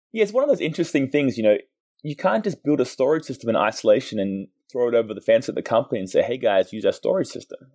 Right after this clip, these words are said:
right? So we had to actually build this into the rest of the dr-, rest of Dropbox, and that was one of the, one of the biggest challenges.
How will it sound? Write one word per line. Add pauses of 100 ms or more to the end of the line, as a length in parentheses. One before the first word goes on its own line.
right?
So
we
had
to
actually (640)
build
this
into
the
rest
of
the
dr-, (100)
rest
of
Dropbox,
and
that
was
one
of
the, (300)
one
of
the
biggest
challenges.